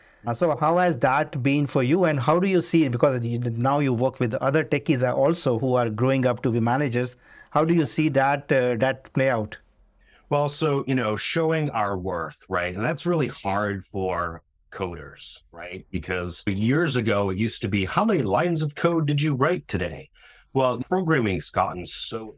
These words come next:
Speaker 2: efficient nowadays that it's not necessarily the number of lines of code anymore. In fact, one of my first jobs as a coder was literally, I had quotas of lines of code that I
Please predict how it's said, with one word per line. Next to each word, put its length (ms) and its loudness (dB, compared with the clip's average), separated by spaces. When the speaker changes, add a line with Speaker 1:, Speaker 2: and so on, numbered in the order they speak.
Speaker 2:
efficient 600 -6
nowadays 760 -4
that 200 0
it's 160 -4
not 300 0
necessarily 760 0
the 180 0
number 400 -2
of 60 -8
lines 460 -2
of 160 -8
code 480 0
anymore. 420 -6
In 80 -10
fact, 400 -2
one 240 2
of 140 2
my 60 -2
first 240 0
jobs 500 0
as 240 0
a 60 0
coder 480 -2
was 80 -2
literally, 840 0
I 20 2
had 220 0
quotas 520 2
of 100 -4
lines 240 0
of 80 -6
code 360 -2
that 160 -4
I 20 -4